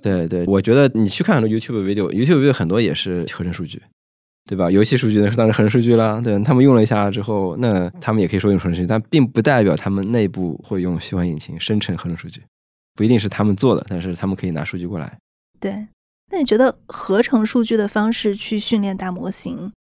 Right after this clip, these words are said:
Speaker 2: 你怎么看这种方式呢？
Speaker 1: 我觉得这个可能是以后的一个很大的一个趋势。我觉得像我们的 Search Former 其实用的是，用，就是合成数据，就是我们先用传统的方法生成大量的推理步骤，对吧？然后把这步骤放进 Transformer 里面去训练，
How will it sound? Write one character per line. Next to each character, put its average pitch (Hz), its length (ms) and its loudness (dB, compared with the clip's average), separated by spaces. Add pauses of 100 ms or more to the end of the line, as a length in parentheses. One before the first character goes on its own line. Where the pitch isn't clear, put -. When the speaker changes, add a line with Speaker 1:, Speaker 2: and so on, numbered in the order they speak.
(120)
Speaker 2:
你 202 100 -4
怎 220 140 0
么 - 80 -8
看 - 240 -4
这 208 80 -2
种 170 100 -6
方 180 220 -8
式 190 220 -6
呢？ 180 160 -12 (260)
Speaker 1:
我 107 100 2
觉 131 80 4
得 208 80 6
这 359 140 2
个 320 80 4
可 104 140 0
能 104 120 4
是 147 140 2
以 101 100 4
后 139 160 2
的 120 60 4
一 117 60 4
个 123 40 2
很 104 120 -2
大 104 120 0
的 117 60 2
一 107 40 0
个 113 60 0
趋 156 200 -4
势。 - 200 -8 (400)
我 107 80 -4
觉 117 80 0
得 143 60 4
像 147 260 2
我 110 40 4
们 101 100 2
的 123 80 2
Search 139 200 2
Former 165 340 2
其 107 160 -2
实 110 120 -2
用 113 120 0
的 101 40 0
是， - 140 -6
用， 107 160 -2
就 104 100 -6
是 98 80 -2
合 98 140 -4
成 98 80 0
数 107 100 -2
据， 98 240 2 (600)
就 98 120 0
是 104 60 0
我 101 100 4
们 95 160 4
先 120 380 2
用 110 240 4
传 98 180 0
统 120 120 2
的 95 40 2
方 107 220 2
法 87 240 -2
生 - 180 -2
成 85 440 -4
大 110 120 0
量 98 140 0
的 87 120 0
推 101 180 -6
理 85 80 -6
步 104 180 -6
骤， - 100 -2 (680)
对 98 80 -6
吧？ 92 40 0
然 98 40 2
后 107 80 2
把 85 100 0
这 92 80 2
步 113 160 0
骤 95 320 0
放 98 260 -2
进 87 260 -4
Transformer 85 520 -6
里 69 80 -6
面 69 140 -8
去 78 120 -12
训 76 160 -8
练， 76 160 -6